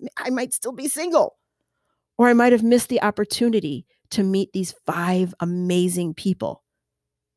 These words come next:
I mean, think about that. I have five stepkids. That's not, like, one or two. Five. That's a lot. That's not the norm. And I got lucky 'cause they're really freaking cool people that I enjoyed spending time with.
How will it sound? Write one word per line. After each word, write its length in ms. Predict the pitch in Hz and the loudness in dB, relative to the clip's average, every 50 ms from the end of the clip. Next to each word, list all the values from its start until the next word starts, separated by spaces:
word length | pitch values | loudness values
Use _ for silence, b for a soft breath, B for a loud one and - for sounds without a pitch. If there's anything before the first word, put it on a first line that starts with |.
| _ _ _ - | _ _ _ -2
I 40 | |
mean, 100 | 220 214 | -2 0
think 160 | - 294 285 311 | 0 0 0 -2
about 240 | 226 220 208 - | -2 -2 -4 -8
that. 280 | - - - - - - _ _ _ _ _ _ _ _ _ - | -12 -14 -16 -18 -20 -20 _ _ _ _ _ _ _ _ _ -8
I 100 | 214 262 | -4 -4
have 120 | 330 320 | -4 -4
five 300 | - - 233 220 214 196 | -4 -2 0 0 0 0
stepkids. 500 | - - - - - - - - - - | 0 0 0 0 0 0 0 -2 0 0
That's 220 | - 240 294 - | 0 0 0 2
not, 180 | - 370 359 285 | 0 0 0 2
like, 180 | 277 254 233 - | 2 0 2 4
one 280 | 202 202 202 208 202 | 4 4 6 6 6
or 120 | 190 185 185 | 4 4 2
two. 400 | - - 214 196 123 - - B B B B B B B _ - - _ _ | 4 6 6 6 6 4 -2 B B B B B B B _ -20 -20 _ _
Five. 640 | 285 254 254 208 170 165 - - 175 - - - _ _ _ _ _ _ _ _ | 2 2 4 2 2 0 -4 -8 -14 -18 -20 -20 _ _ _ _ _ _ _ _
That's 220 | - 247 277 - 330 | 0 0 2 4 4
a 80 | 311 | 6
lot. 800 | 262 220 202 196 196 202 202 190 - - - - - - - - _ _ _ _ _ _ - | 6 6 6 6 6 6 6 4 2 0 -6 -10 -10 -10 -10 -14 _ _ _ _ _ _ 0
That's 280 | 262 330 - - - - | 0 0 0 -2 -4 -2
not 500 | 226 220 220 233 220 247 302 - - - - - | -2 2 2 2 2 2 0 -2 -4 -8 -12 -6
the 220 | 190 185 226 208 | -2 2 2 2
norm. 580 | 202 196 196 202 202 196 165 110 - - 143 - _ _ _ _ _ _ _ _ _ _ _ _ _ _ _ _ _ _ _ _ _ _ _ _ _ - | 4 4 2 2 2 2 0 -2 -4 -10 -14 -18 _ _ _ _ _ _ _ _ _ _ _ _ _ _ _ _ _ _ _ _ _ _ _ _ _ -12
And 100 | - 214 | -10 -8
I 60 | 233 | -6
got 180 | 254 262 - | -6 -6 -6
lucky 300 | 226 285 294 - 185 143 | -8 -10 -10 -10 -10 -10
'cause 200 | - - 190 170 | -8 -8 -8 -6
they're 180 | 170 170 175 170 | -4 -4 -4 -4
really 400 | 180 185 165 190 180 196 208 190 | -6 -6 -8 -6 -4 -2 -4 -4
freaking 420 | - - - 185 - 196 180 175 | -4 -4 -6 -4 -2 -2 -4 -4
cool 220 | - - 185 175 165 | 0 2 2 2 2
people 320 | - - 202 - - 156 | 0 -2 -2 -2 -2 -4
that 120 | 135 139 - | -4 -4 -4
I 80 | - | -6
enjoyed 420 | - - 180 - 143 120 139 185 - _ | -6 -8 -6 -6 -6 -6 -6 -6 -8 _
spending 440 | - - - - 147 160 160 165 175 | -10 -8 -6 -6 -4 -4 -6 -6 -6
time 280 | - 190 180 185 180 | -6 -6 -4 -4 -6
with. 140 | - - - | -6 -10 -16